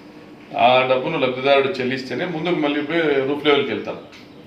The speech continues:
రూఫ్ లెవెల్ కంప్లీట్ అయినాక దానికి మళ్ళా రూఫ్ లెవెల్ పేమెంట్ వచ్చినాక ఆర్సీకి వెళ్తే,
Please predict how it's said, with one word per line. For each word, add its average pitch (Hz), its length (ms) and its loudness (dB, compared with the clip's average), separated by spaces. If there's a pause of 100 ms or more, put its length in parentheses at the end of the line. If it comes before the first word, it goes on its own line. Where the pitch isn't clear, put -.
(1300)
రూఫ్ 180 220 0
లెవెల్ 180 240 6
కంప్లీట్ 165 300 -2
అయినాక 160 280 0
దానికి 151 260 -2
మళ్ళా 143 520 4 (720)
రూఫ్ 151 260 -4
లెవెల్ 151 240 2
పేమెంట్ 143 280 -2
వచ్చినాక 139 320 -4
ఆర్సీకి 139 500 2
వెళ్తే, 139 380 -6